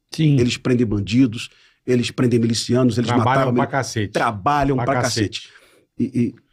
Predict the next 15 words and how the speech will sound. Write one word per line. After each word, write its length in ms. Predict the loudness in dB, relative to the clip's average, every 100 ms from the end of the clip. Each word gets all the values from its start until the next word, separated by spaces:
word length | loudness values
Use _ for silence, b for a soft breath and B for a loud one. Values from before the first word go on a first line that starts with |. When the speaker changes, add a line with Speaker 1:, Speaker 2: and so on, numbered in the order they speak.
| _
Speaker 2:
e 40 | 0
noventa 760 | 4 6 4 2 0 0 0
e 40 |
nove 180 | 0 0
por 80 | -2
cento 100 | -6
dos 80 | -6
policiais 320 | -8 -4 -4
civis 840 | -4 -4 -6 -6 -12 -16 -16 -14 -8
são 140 | -8
caras 280 | -4 -4 -2
muito 200 | -2 0
legais. 360 | -2 -2 -10 -20 b b b b b
Mas 480 | -2 0 0 -2 -6 -12 -2
permitir 760 | 0 2 0 -2 0 2 0